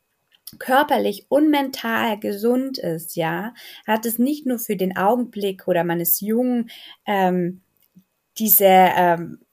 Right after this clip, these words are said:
diese Wichtigkeit und dass das da was bringt, sondern auch langfristig, auch später im Alter, in Krisensituationen, in, äh, dass man davon profitieren kann und dann auch die anderen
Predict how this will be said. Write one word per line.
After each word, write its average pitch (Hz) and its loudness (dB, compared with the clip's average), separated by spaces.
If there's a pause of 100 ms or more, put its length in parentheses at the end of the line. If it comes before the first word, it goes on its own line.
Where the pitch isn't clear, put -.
(360)
diese 190 -8
Wichtigkeit 233 -2
und 190 -2
dass 185 2
das 190 0
da 190 0
was 247 -2
bringt, 180 -8
sondern 190 -4
auch - -8
langfristig, 190 -2
auch - -14
später 247 0
im 170 -6
Alter, 226 0
in 208 -10
Krisensituationen, 196 -2 (500)
in, 208 0
äh, 202 0 (640)
dass 214 0
man 208 -2
davon 240 0
profitieren 220 -4
kann 170 -6 (320)
und 202 -4 (200)
dann 247 4
auch 247 4 (200)
die 196 -10
anderen 269 0